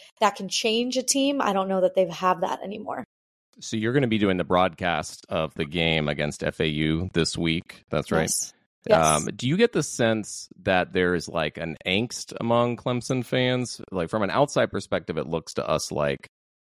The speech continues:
Speaker 2: there's a, a decent amount of angst, even though Dabo has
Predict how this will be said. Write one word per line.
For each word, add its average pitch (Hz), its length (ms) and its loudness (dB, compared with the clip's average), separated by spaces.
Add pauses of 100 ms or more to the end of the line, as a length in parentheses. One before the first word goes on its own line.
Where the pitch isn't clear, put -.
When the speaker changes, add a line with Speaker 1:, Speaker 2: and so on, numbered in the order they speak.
Speaker 2:
there's 78 280 2 (120)
a, 87 140 -2 (100)
a 101 80 -2
decent 101 420 0
amount 87 200 4
of 80 60 0
angst, 85 460 -2 (360)
even 101 160 0
though 90 100 4
Dabo 80 640 2
has 76 520 -6